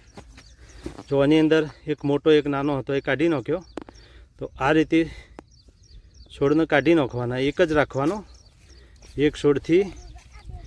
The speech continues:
વિકાસ સારો થશે. આના પછી આગળના વીડિયોમાં આપણે જોઈશું કે પ્રુનિંગ કઈ રીતે કરવું. તો આગળના વીડિયોમાં આપણે પ્રુનિંગ વિશે જાણીશું,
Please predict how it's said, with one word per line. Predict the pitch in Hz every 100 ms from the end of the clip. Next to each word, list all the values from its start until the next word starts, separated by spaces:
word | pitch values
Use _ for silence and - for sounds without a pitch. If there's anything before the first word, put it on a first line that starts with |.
| - - - -
વિકાસ | 110 123 160 151
સારો | 147 156
થશે. | 139 127 - 107 90 - _ - _ _ - _ _ - -
આના | 123 127 151 147
પછી | 151 - 165
આગળના | 156 139 151 160 160
વીડિયોમાં | 147 151 160 156
આપણે | 139 156 160 139 - _ _ _ _ _ _ _ - - -
જોઈશું | 113 139 123 160
કે | 165
પ્રુનિંગ | - 151 151 165 160 - - - _ -
કઈ | 151
રીતે | 160 143 156 -
કરવું. | 147 147 101 - _ _ _ _ - - _ _ - - _ -
તો | 135 143 151 - - _ _ _ _ _ _ _ _ _
આગળના | 131 139 160 156
વીડિયોમાં | 143 151 156
આપણે | 143 156
પ્રુનિંગ | 165 170 165
વિશે | 139 135
જાણીશું, | 117 117 110 110